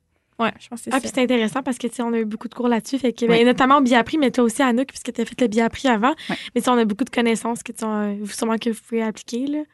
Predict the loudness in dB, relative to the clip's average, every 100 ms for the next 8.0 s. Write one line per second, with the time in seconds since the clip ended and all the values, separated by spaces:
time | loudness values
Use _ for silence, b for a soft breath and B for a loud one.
0 | _ _ -12 -2 0 0 -6 _ _ _
1 | 0 0 0 -2 -6 -8 _ _ _ _
2 | -8 -8 -6 -8 -6 -6 -8 -10 -12 _
3 | _ _ _ -20 -18 -4 -2 0 0 0
4 | 2 2 2 0 -4 -4 -4 0 0 0
5 | -2 -4 -4 -8 -8 0 0 2 2 4
6 | 2 -2 -6 0 2 2 2 2 2 2
7 | 0 2 0 0 0 2 0 -4 -6 -6